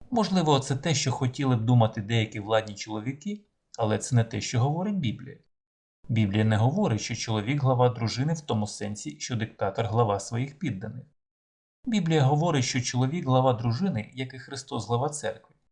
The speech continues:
І це означає, що чоловік має бути першим у жертовності, першим, хто дивиться не на свої інтереси,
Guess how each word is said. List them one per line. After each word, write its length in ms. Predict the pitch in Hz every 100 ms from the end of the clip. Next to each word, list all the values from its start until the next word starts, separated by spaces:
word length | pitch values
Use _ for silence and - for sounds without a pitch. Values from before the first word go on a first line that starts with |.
| _ _ _ _ 120
І 80 |
це 220 | - 202 165
означає, 600 | 123 127 - 196 123 -
що 160 | - 123
чоловік 480 | - 131 165 175
має 240 | 131 131 123
бути 260 | 117 113
першим 500 | 113 - 104 - 131 -
у 60 |
жертовності, 760 | 143 175 - 104 98 110 - - - _ _ _ _
першим, 360 | 170 160 156 165
хто 180 | - 131
дивиться 500 | 123 123 123 127 123
не 140 | 135 170
на 120 | 131
свої 400 | - 107 107 107
інтереси, 600 | 101 101 98 95 -